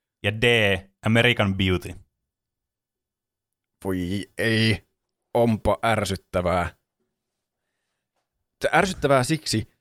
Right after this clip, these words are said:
Speaker 2: koska mä tiedän, että Social Network oli ainakin johonkin aikaan Juuson lempielokuva.
Speaker 1: Mm.
Speaker 2: Mutta mä en muista, että onko sen mielipide vaihtunut tässä joskus – sen jälkeen, kun se oli, se,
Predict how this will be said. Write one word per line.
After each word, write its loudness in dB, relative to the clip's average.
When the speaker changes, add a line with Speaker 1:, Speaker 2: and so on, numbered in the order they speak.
Speaker 2:
koska 0
mä 4
tiedän, 2
että -2
Social 4
Network -2
oli 4
ainakin 2
johonkin 2
aikaan -2
Juuson -2
lempielokuva. 0
Speaker 1:
Mm. -16
Speaker 2:
Mutta 0
mä 2
en 4
muista, 2
että 0
onko 2
sen 2
mielipide 2
vaihtunut -2
tässä -2
joskus – -6
sen -2
jälkeen, -2
kun -10
se 0
oli, 0
se, -2